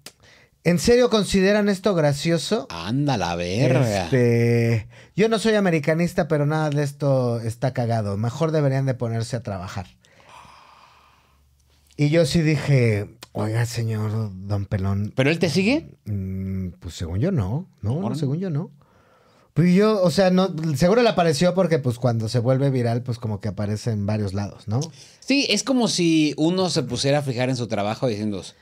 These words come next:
Speaker 2: "¿en serio esto es actuación?".
Speaker 1: Sí, claro.
Speaker 2: O sea, pues, que le valga
Speaker 1: Sí,
Speaker 2: verga,
Speaker 1: no, o
Speaker 2: ¿no?
Speaker 1: sea, yo sí le puse, le puse, "Sí me siento insultado que venga, que me hable de Gracia, <laughs> el menos gracioso de Otro Rollo",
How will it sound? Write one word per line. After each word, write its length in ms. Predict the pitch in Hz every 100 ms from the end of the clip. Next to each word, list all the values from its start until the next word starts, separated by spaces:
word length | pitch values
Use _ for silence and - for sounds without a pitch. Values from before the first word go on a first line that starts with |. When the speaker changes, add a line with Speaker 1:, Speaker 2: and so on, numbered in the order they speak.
| _ -
Speaker 2:
"¿en 180 | 147 170
serio 280 | 285 285
esto 200 | 247 240
es 100 | 247
actuación?". 720 | 208 135 160 123 160 180 247 - _
Speaker 1:
Sí, 240 | - - 156
claro. 380 | 156 156 135 - - _ -
Speaker 2:
O 140 | 110
sea, 540 | - 123 127 127 123 127 _
pues, 180 | 117 -
que 120 | 135
le 100 | 135
valga 260 | 170 220 262
Speaker 1:
Sí, 60 |
Speaker 2:
verga, 220 | 262 254
Speaker 1:
no, 120 | 262 233
o 40 |
Speaker 2:
¿no? 60 | 220
Speaker 1:
sea, 120 | 233
yo 140 | 240
sí 120 | 233 247
le 120 | 233
puse, 720 | 214 214 220 208 196 156 139 - -
le 140 | 156 147
puse, 260 | 175 165
"Sí 120 | 151
me 120 | 214 190
siento 760 | 208 185 202 196 190 180 175
insultado 760 | 156 147 156 143 170 165 185 185
que 100 | 147
venga, 600 | 147 147 156 151 143 143 - -
que 120 | - 139
me 120 | 147
hable 220 | 160 160
de 120 | 139
Gracia, 800 | 139 143 139 151 147 160 196 -
<laughs> 300 | 139 131 165
el 220 | 139 123
menos 440 | 120 135 147 147 139
gracioso 540 | 117 107 143 131 131
de 100 | 120
Otro 320 | 123 113 113
Rollo", 460 | 120 156 185 156